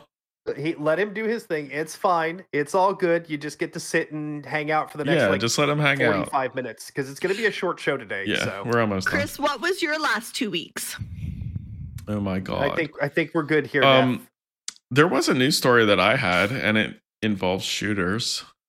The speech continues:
Speaker 2: Shoot.
Speaker 3: Lies.
Speaker 2: I have two other things to go over real quick, but you go ahead.
Speaker 1: Okay. Um, they, there is a Starship Trooper first-person shooter coming out called Extermination.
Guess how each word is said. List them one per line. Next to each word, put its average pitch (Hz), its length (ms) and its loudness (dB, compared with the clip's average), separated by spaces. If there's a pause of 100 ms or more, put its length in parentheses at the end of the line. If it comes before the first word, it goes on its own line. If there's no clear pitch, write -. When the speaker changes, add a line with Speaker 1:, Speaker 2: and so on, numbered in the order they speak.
(360)
Speaker 2:
Shoot. 208 200 0
Speaker 3:
Lies. 220 720 0
Speaker 2:
I 143 100 4
have 160 200 2
two 208 200 0
other 190 180 0
things 156 280 -4
to 147 60 -20
go 135 180 -4
over 120 140 -6
real 120 160 -8
quick, - 240 -8
but - 120 -8
you 143 80 -12
go 147 120 -2
ahead. 107 200 -8 (480)
Speaker 1:
Okay. 107 280 -2 (540)
Um, 120 440 2 (260)
they, 127 640 4 (240)
there 117 260 6
is 120 240 0
a 110 100 2
Starship 139 640 2
Trooper 117 800 0
first-person 123 600 -2
shooter 107 420 2
coming 95 300 -2
out 92 260 -2
called 92 420 -2
Extermination. 95 800 -4